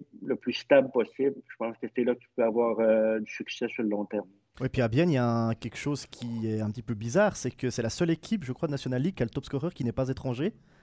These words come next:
Speaker 2: C'est Fabio, c'est Fabio Hofer. Il est en
Speaker 1: Ouais.
Speaker 2: train d'exploser, là. Bon, on le connaissait à, à Ombrie, hein, où il était très bon. Là, il est à Bienne. Est-ce que tu penses que c'est, c'est sa saison pour lui ? Il est en train, euh, d'exploser, là ?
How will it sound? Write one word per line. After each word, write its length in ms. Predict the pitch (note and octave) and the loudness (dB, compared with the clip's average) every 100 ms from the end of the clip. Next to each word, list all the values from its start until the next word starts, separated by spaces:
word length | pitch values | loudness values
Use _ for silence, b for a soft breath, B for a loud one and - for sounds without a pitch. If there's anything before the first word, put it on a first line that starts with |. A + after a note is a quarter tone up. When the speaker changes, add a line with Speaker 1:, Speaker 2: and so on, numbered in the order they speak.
| b | b
Speaker 2:
C'est 160 | - B2+ | -4 -2
Fabio, 500 | - C3+ C#3 C#3 C#3 | 2 2 4 4 2
c'est 180 | - B2+ | 0 0
Fabio 320 | - C3+ C#3 C3 G#2 | 2 4 4 4 0
Hofer. 380 | A#2+ - F3+ A#3+ - b b b b - | 0 2 2 2 -4 b b b b 0
Il 100 | C3 | 2
est 40 | |
en 60 | C3+ | 4
Speaker 1:
Ouais. 140 | G2+ | 4
Speaker 2:
train 260 | C3+ C3 C3 | 6 4 4
d'exploser, 680 | A#2 E3+ - E3+ E3 G#3 | 2 0 2 0 4 4
là. 180 | A3+ A3+ | 6 4
Bon, 140 | F3 D3 | 6 6
on 20 | |
le 140 | C3+ | 6
connaissait 460 | - D3 D3 - D3+ | 4 4 4 4 6
à, 340 | C#3 B2 A#2+ - | 6 6 4 2
à 80 | A2+ | 0
Ombrie, 400 | A2+ B2 B2 A3 | 2 0 0 0
hein, 140 | C#3+ G#3+ b b - | 0 -4 b b -4
où 100 | A#2+ | 0
il 60 | |
était 120 | A#2+ | 0
très 200 | A2 - | 0 -2
bon. 180 | B2 D#3+ | 0 2
Là, 140 | F#3 C3+ | 4 6
il 100 | A#2 | 6
est 40 | |
à 100 | A2 | 4
Bienne. 280 | A#2 F#3 C4+ b b - | 4 4 2 b b -8
Est-ce 100 | - | -6
que 60 | |
tu 120 | C3+ | -4
penses 200 | C3 F#3+ - | -2 -2 -2
que 60 | |
c'est, 280 | C#3 C3+ B2+ - | -2 0 0 0
c'est 160 | - | -2
sa 180 | - G3+ | 2 2
saison 380 | - F3+ D#3+ G3 | 2 2 2 0
pour 180 | E3 C#3+ | -2 -2
lui ? 140 | F#3 | 0
Il 60 | D3 | 0
est 20 | |
en 80 | B2 | -2
train, 380 | - D3 C#3 | -2 0 2
euh, 80 | B2 | 2
d'exploser, 580 | A#2+ C#3 - C#3 C3+ F3 | 0 -2 -4 -4 -2 0
là ? 160 | D#3 | 0